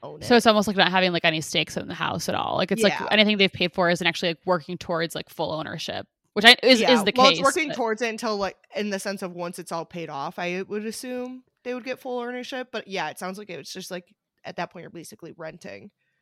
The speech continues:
Speaker 2: Okay, yeah, that makes sense. Yeah, 'cause they also, they were only able to get ownership after fifteen to twenty years, and that's if they didn't miss a single payment. That's, like, it being, like, the most perfect, like, on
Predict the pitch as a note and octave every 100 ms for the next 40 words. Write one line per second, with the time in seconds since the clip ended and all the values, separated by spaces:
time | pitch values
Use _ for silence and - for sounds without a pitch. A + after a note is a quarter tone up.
0 | - A3+ G3+ F3 F3+ E3+ F#3 - E3+ F3+
1 | F3+ G3 F#3 - F#3 G3 A#3 A3 G#3+ G#3
2 | - G#3 G3 G3 - G3+ A3+ G#3 A3 A#3
3 | A3+ A#3 - E3 F3 F#3 - G3+ G3+ -
4 | - F#3 F#3 - G#3 G3 - F#3 F#3 F3
5 | D#3+ E3 F3+ - F#3+ F3 E3+ - G#3+ F#3+
6 | F#3 F3+ E3+ E3+ - - F3 - F3+ E3
7 | D3 - - - G3+ - G#3+ G#3+ - G#3
8 | G#3 G3+ F#3 - G3 F3+ E3+ - G3 -
9 | G3 - - - F#3 F#3+ F#3+ F#3+ F3+